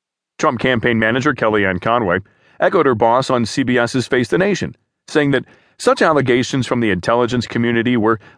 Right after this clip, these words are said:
laughable and ridiculous. Trump again emphasized his disbelief with tweets Monday morning. Contrary to Trump's assertion in the second tweet,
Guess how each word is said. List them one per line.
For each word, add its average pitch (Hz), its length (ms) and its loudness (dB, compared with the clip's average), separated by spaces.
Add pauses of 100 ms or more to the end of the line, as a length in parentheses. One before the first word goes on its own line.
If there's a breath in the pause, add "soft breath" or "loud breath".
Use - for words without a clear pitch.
laughable 127 540 0 (180)
and 110 100 -2
ridiculous. 110 560 -2 (800)
Trump 127 240 0
again 110 300 0 (280 loud breath)
emphasized 123 640 0
his 120 180 2
disbelief 117 520 -2
with 101 160 -4
tweets 139 400 -4
Monday 110 200 0
morning. 87 320 -2 (800)
Contrary 143 520 2
to 131 80 -2
Trump's 123 260 -2
assertion 120 480 -2
in 101 80 -2
the 95 80 -2
second 90 360 -2
tweet, 101 280 -2